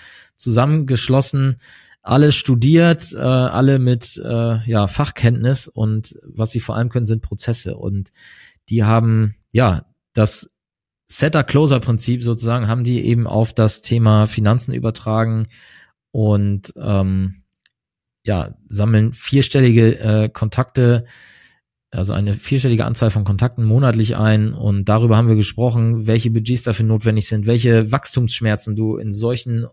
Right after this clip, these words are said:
äh, Prozessen hast, wenn sich, äh, wöchentlich da so viel verändert. Und, äh, ja, also das Gespräch solltest du dir auf jeden Fall bis zum Ende anhören. Und ich wünsche dir viel Spaß dabei. Los geht's.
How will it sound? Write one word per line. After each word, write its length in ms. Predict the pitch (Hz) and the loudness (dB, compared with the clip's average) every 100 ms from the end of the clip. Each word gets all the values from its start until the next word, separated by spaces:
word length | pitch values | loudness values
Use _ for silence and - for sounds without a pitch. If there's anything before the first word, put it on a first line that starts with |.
| _ | _
äh, 200 | 120 104 | -12 -12
Prozessen 540 | - 104 139 139 110 | -10 -8 -6 -6 -4
hast, 280 | 104 117 - - - - - - - _ | -2 -2 -6 -16 -20 -18 -16 -16 -18 _
wenn 280 | - 107 107 | 2 4 4
sich, 320 | 104 - - | 2 0 -6
äh, 160 | 101 | 0
wöchentlich 480 | 117 117 117 110 104 | 0 0 0 -2 0
da 160 | 110 101 | 0 2
so 100 | 113 | 2
viel 160 | - | 0
verändert. 480 | 107 110 110 104 120 - - - - _ - | -2 -2 0 0 0 -6 -20 -20 -20 _ -2
Und, 560 | 107 104 101 101 98 | 4 6 6 4 0
äh, 260 | - - - | -6 -10 -8
ja, 180 | - 92 | 0 0
also 180 | 80 95 | 2 2
das 200 | 104 - | 2 0
Gespräch 320 | 107 - 98 | -2 -2 0
solltest 280 | 101 101 - | 2 0 -2
du 60 | - | -4
dir 40 | |
auf 80 | 101 | -2
jeden 120 | 107 | -2
Fall 120 | 101 | 0
bis 160 | 101 - | 0 -2
zum 100 | 98 | -4
Ende 220 | - 104 | -4 -4
anhören. 360 | 98 104 104 104 | 0 2 4 2
Und 140 | - | -2
ich 160 | 101 - | -6 -4
wünsche 160 | 104 | -4
dir 120 | - 98 | -4 -2
viel 180 | 117 | 0
Spaß 320 | 104 107 117 - | 0 0 -2 -2
dabei. 460 | 107 110 104 104 - - - - _ _ | 0 2 2 0 -6 -20 -20 -20 _ _
Los 340 | 104 107 101 - | -2 0 0 -2
geht's. 500 | - - - - | -6 -6 -8 -10